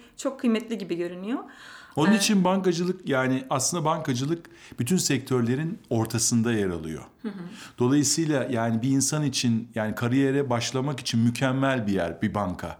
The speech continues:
Speaker 1: Hı hı.
Speaker 2: Hele bir katılım bankasıysa ve hakikaten, e, yani, e, bir şekilde, e, değerlerini, e, yani, e,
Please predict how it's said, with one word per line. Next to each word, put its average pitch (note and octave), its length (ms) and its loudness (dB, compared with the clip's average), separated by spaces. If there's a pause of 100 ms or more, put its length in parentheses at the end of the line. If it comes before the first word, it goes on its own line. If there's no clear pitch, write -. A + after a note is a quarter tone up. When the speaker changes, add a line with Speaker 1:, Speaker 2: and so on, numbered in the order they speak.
(180)
Speaker 1:
Hı A3 60 -6
hı. F3 260 -8 (200)
Speaker 2:
Hele F#3+ 260 2
bir G3 120 2
katılım F3+ 420 2
bankasıysa A2 840 -2 (380)
ve A#2 60 2
hakikaten, C#3+ 600 0 (160)
e, G#2+ 60 -2 (520)
yani, A#2 400 0 (440)
e, F#2+ 220 -6
bir B2 60 0
şekilde, C#3 680 0 (480)
e, A2 100 -2
değerlerini, B2+ 1080 0 (460)
e, F#2+ 380 -2 (400)
yani, A2 340 0
e, G#2+ 80 -6